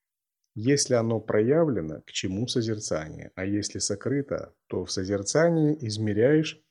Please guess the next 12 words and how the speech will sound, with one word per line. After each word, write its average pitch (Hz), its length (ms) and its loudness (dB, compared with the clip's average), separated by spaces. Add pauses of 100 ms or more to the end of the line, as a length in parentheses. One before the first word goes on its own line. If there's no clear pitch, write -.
лишь 98 280 -4
собственную 131 800 0
омрачённость». 95 920 -6 (1160)
Эта 160 540 2 (100)
вместерождённая 123 1200 2
природа 92 720 -2 (480)
не 131 200 6
является 98 840 0
ни 127 240 4
существующей, 151 1300 0
ни 101 200 0
несуществующей. 87 1400 -4